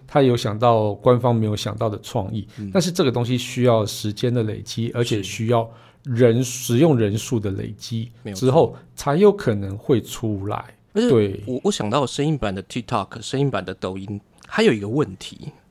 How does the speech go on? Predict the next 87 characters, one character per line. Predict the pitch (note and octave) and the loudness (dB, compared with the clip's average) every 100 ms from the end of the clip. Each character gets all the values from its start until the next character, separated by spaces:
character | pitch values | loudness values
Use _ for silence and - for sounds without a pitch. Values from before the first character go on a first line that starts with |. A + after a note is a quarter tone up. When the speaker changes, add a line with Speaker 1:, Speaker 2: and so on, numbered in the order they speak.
| - | -4
Speaker 2:
就 | A3 | 0
是 | A#3 | 0
说 | |
你， | - A#2+ | 0 -4
你 | B2+ | -2
想 | C#3+ F#3 | 0 0
想 | |
看， | E3 | 0
如 | C#3 A3+ | 0 2
果 | A#2 | 0
你 | G2+ | 0
今 | C3 | 0
天 | D3 D#3 | 0 -2
你 | G#2+ | -4
是 | C#3 | -4
把 | A2 | -4
手 | - - | -4 -8
机 | - G#2+ | -8 -8
放 | G#2+ | -6
下， | G2 | -4
就 | A2+ | -2
是 | D#3 | 0
你 | |
今 | A2 | 0
天 | B2 | -2
开 | B2 | -2
抖 | A2+ A2 | -4 -4
音 | G2 G2 | -6 -6
啦， | - - _ _ - _ _ E3 | -8 -14 _ _ -20 _ _ 0
Speaker 1:
嗯。 | D3 G#2+ | 0 2
Speaker 2:
然 | |
后 | A#2+ | 2
你 | F3+ | 4
把 | D#3+ | 2
手 | G#2+ | 0
机 | G#2+ | -4
放 | A#2 A2+ | -4 -2
下， | G#2 | -4
不 | G#2 | -8
去 | G2+ | -12
看 | A#2 | -10
那 | G2+ | -10
个 | |
画 | G2+ G#2 F2+ | -8 -6 -6
面， | F2+ B1+ - _ _ _ - | -8 -12 -16 _ _ _ -4
那 | A#2 | -2
它 | A2+ | 0
就 | A#2 | -2
是 | A2+ | -2
在 | |
那 | A2 | -2
边， | A2 - | -2 -2
在 | A2 | -2
那 | |
边 | G#2+ | -2
滚 | G#2+ G2 | -2 -4
滚 | - G2 | -4 -8
滚， | - C#3+ - _ _ | -8 -10 -14 _ _
你， | - G#2+ G#2 | -6 -4 -2
你 | G#2+ | -2
会 | B2 | 0
有 | A2+ | 0
什 | |
么 | G#2 | -2
感 | - | -6
觉？ | A2 - D#3 _ _ _ _ | -10 -14 -18 _ _ _ _
Speaker 1:
就 | - | -2
像 | G#3 G#3 | 2 2
我 | |
刚 | A#2 C3+ | 2 0
刚 | C#3 | 0
讲 | B2+ F2+ | -2 -6
的 | - | -8
啊， | F#2 | -6
那 | A#2+ | -2
个 | C3+ B2+ | 2 4
就 | A#2+ C#3 | 2 0
是 | C#3 C3+ B2 A#2+ - - _ _ | 4 4 4 2 -8 -20 _ _
一 | - | -4
个 | D3 D3 A#2+ | 4 4 4
很 | - - A2+ | 0 -2 -2
干 | A2 B2 | 2 2
扰 | B2+ A2 G2+ | 2 2 0
的 | G2+ | 0
一 | G2+ | 0
个 | F#2+ | -2
声 | G2+ - | -2 -2